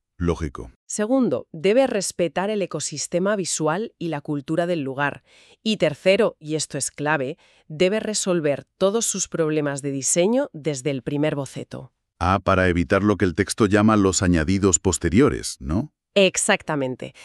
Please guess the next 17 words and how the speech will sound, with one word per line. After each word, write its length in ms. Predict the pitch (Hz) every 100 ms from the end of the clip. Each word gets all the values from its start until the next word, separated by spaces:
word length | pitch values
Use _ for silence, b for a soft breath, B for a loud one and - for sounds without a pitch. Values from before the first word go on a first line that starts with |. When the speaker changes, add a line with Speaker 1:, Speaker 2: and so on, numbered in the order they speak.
| B
Speaker 2:
Si 160 | - 202
diseñas 640 | 202 240 254 247 233 -
hoy, 400 | 190 190 190 185
pero 220 | 180 170
no 140 | 190 190
piensas 460 | 180 180 170 165
en 120 | 165 156
cómo 240 | 175 202
se 140 | 196
va 80 | 175
a 20 |
limpiar 500 | 180 175 156 175 175
o 60 | 170
inspeccionar 640 | 156 - - - 156 147
en 140 | 143 135
cien 200 | 165 139
años, 380 | 139 170 285